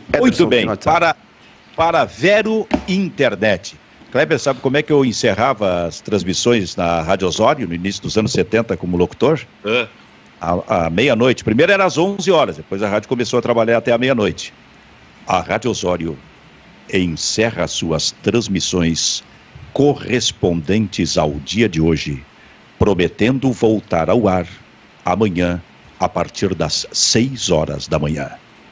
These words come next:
Speaker 2: Uma boa noite a todos.
Speaker 3: Aí ficava depois, como é que é, o Z Z P dois lá, como é que é?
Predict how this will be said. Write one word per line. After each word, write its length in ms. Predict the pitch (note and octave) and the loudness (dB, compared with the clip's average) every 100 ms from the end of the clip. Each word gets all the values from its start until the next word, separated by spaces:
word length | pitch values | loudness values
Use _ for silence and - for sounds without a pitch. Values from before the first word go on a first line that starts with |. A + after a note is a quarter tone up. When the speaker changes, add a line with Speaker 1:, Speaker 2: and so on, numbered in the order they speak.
| - | -8
Speaker 2:
Uma 200 | - F2 | 0 0
boa 360 | D2+ - A#2 A2 | 0 0 2 2
noite 460 | D#2 E2 D#2 - C#2+ | 0 -2 -2 -6 -12
a 40 | |
todos. 680 | - D#2+ - - - - - - - - - - - - - - - D3+ - | -8 -10 -8 -12 -10 -10 -14 -20 -12 -12 -12 -20 -20 -20 -20 -16 -14 -14 -8
Speaker 3:
Aí 160 | A2 A2 | -6 -6
ficava 360 | C3+ - C3+ | -8 -4 -2
depois, 300 | C#3+ - C#3 | -2 -4 -4
como 100 | C#3+ | -2
é 100 | C3+ | -4
que 80 | B2+ | -2
é, 60 | C3 | -2
o 80 | C#3+ | 0
Z 140 | B2 | 0
Z 120 | A2 | -2
P 160 | A#2 A#2 | 0 -2
dois 280 | A2 B2 A#2+ | 2 0 0
lá, 180 | G#2+ | -4
como 120 | - G2+ | -2 -4
é 20 | |
que 80 | G#2 | -4
é? 120 | A#2 | -8